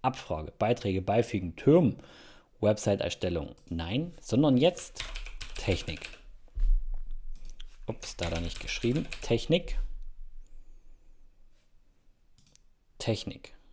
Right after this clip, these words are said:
Perfekt. Alle Beiträge, die wir bereits zum, zur Kategorie Technik erstellt haben. Wir klicken auf Speichern, Bedingungen hinzufügen, alle Archive. Nein, wir wollen Kategorien und suchen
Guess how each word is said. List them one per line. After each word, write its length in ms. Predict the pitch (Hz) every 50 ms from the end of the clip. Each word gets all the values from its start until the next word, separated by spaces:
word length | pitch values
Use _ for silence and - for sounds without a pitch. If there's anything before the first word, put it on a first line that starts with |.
| - - - - - - _ - - - - _ _ _ - - _ _ _ _ _ _ _ _ _ _ _ _ _ _ _ _
Perfekt. 520 | - - 110 - - 175 180 - - - - - - -
Alle 200 | - 180 214 208
Beiträge, 500 | - 135 135 131 127 - 135 131 131 123
die 80 | 117 117
wir 100 | 117 110
bereits 460 | 113 95 90 87 92 - - - - - -
zum, 460 | - - - 175 196 214 202 190 - - - - - -
zur 160 | - - 143
Kategorie 600 | - 147 151 156 139 135 120 123 127 - - - -
Technik 420 | - - 190 196 - - 107 - -
erstellt 460 | - - - - - 76 - - -
haben. 180 | - - 92 - -
Wir 100 | - -
klicken 320 | - - 147 151 90 - -
auf 380 | 85 87 82 71 - - - - - -
Speichern, 720 | - - - - - 82 78 78 - - 131 175 208 202 - - - - - - - - - - -
Bedingungen 360 | - - 113 110 117 110 98
hinzufügen, 640 | 101 98 - - 156 160 160 - - 90 82 - -
alle 240 | - 113 147 143
Archive. 460 | 107 90 85 - - 87 85 76 - - - _
Nein, 500 | - 101 107 123 143 160 160 117 90 80 - -
wir 180 | 82 90 92
wollen 260 | 113 117 110 90 - - - _ _ - -
Kategorien 640 | - - - 131 127 123 127 120 127 113 90 80 - - _ _ _ _ - - _ - - -
und 340 | - 98 87 80 - - - - - -
suchen 420 | - - 120 113 104 92 92 90